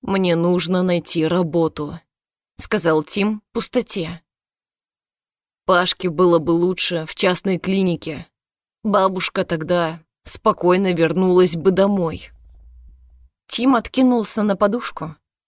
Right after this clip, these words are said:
Голова немного кружилась. Подумав секунду, Тим загрузил страницу поиска в телефоне. Работа в полисе. Устройство с готовностью выдало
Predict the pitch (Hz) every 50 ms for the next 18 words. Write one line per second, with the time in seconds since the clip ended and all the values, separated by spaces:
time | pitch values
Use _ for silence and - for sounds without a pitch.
0 | _ _ - 220 220 190 190 180 180 175 190 208 214 214 175 165 160 170 180 180
1 | 175 175 - - - 185 196 165 - 160 160 156 151 147 - - - - _ _
2 | _ _ _ _ _ _ _ _ _ 190 190 180 175 185 190 180 165 - - -
3 | 196 - - 190 208 220 202 208 208 214 - _ _ _ _ - - 254 247 247
4 | 190 202 196 175 180 180 190 175 185 220 202 196 196 - - 190 180 180 185 196
5 | 185 - - 202 - - - 202 208 208 - - - 202 - - - 233 214 214
6 | - - 180 160 151 151 156 90 - _ _ _ _ _ _ _ _ _ _ -
7 | 160 170 170 165 143 165 180 190 - 214 202 196 196 - _ _ _ - - -
8 | - - 175 165 151 143 147 - - - 156 170 170 - _ _ _ _ _ _
9 | _ _ _ _ _ _ _ _ - 226 - - - 220 294 330 330 302 - -
10 | 285 277 277 226 208 175 185 180 - 220 240 226 247 247 233 - - - 196 190
11 | 160 156 208 190 196 220 214 214 220 214 214 - -